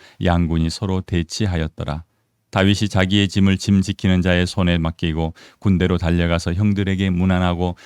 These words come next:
그들과 함께 말할 때에 마침 블레셋 사람의 싸움 도두는 가드 사람 골리앗이라 하는 자가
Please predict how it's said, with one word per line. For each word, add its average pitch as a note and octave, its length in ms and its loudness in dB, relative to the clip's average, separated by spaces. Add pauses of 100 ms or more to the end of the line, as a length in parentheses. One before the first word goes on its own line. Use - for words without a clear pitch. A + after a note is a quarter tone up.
(140)
그들과 F2 400 0
함께 E2+ 360 -4
말할 E2+ 440 -2
때에 D2+ 400 -6 (360)
마침 D#2 440 -4
블레셋 F#2+ 380 0
사람의 F2+ 400 2
싸움 G2+ 400 0
도두는 F#2+ 440 2
가드 F2+ 300 0
사람 F2 400 -2
골리앗이라 F#2+ 640 0
하는 F2+ 220 0
자가 D#2+ 360 -4